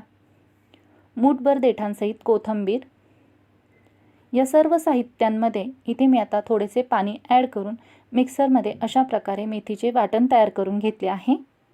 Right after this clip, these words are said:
अशा प्रकारे वाटण तयार करून घेतल्यामुळे खाकरा तर आपला छान असा चवदार बनतोच, परंतु खाकरे जे आहेत ना, ते आपल्याला छान असे पातळ लाटता येतात, कारण की आपण मेथी जर चिरून वापरली ना, तर इथे मेथीला पाणी सुटते,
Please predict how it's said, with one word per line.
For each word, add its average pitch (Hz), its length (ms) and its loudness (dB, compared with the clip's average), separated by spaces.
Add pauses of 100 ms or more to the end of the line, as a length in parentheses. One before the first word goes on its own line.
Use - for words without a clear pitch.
(540)
अशा 247 200 4
प्रकारे 285 380 2
वाटण 220 380 2
तयार 214 200 4
करून 214 280 -2
घेतल्यामुळे 208 600 -4
खाकरा 220 300 -2
तर 214 120 -2
आपला 240 260 0
छान 214 220 -6
असा 220 180 -4
चवदार 208 460 0
बनतोच, 240 340 0 (560)
परंतु 254 360 2 (1040)
खाकरे 233 300 2
जे 247 100 0
आहेत 254 180 2
ना, 214 100 -6
ते 226 80 -2
आपल्याला 220 340 -2
छान 226 160 0
असे 214 160 -4
पातळ 220 480 -2
लाटता 208 360 0
येतात, 202 260 -2 (440)
कारण 269 200 4
की 277 120 0
आपण 226 320 -2 (440)
मेथी 247 320 0
जर 269 120 2
चिरून 254 380 2
वापरली 220 400 0
ना, 180 160 -8
तर - 140 -6
इथे - 200 -4
मेथीला 220 360 -2
पाणी 214 320 0
सुटते, 247 400 -6